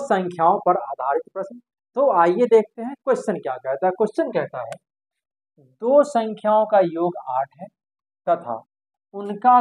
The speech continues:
गुणनफल पन्द्रह है। दो संख्याओं का योग आठ है तथा उनका गुणनफल पन्द्रह है। उनके व्युत्क्रमों का योग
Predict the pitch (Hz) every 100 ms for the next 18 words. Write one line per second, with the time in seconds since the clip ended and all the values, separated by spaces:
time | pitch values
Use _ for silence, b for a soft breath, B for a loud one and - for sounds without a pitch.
0 | 196 185 170 165 160 - 214 214 127 120
1 | 123 120 _ _ _ _ _ _ _ _
2 | - 175 226 - 170 170 170 175 190 185
3 | 147 160 170 156 175 185 190 _ 143 147
4 | 143 156 143 143 139 _ 175 175 156 160
5 | 180 - _ _ _ _ _ _ 196 196
6 | 202 254 262 185 214 214 - 190 185 214
7 | 254 - 214 160 143 151 240 240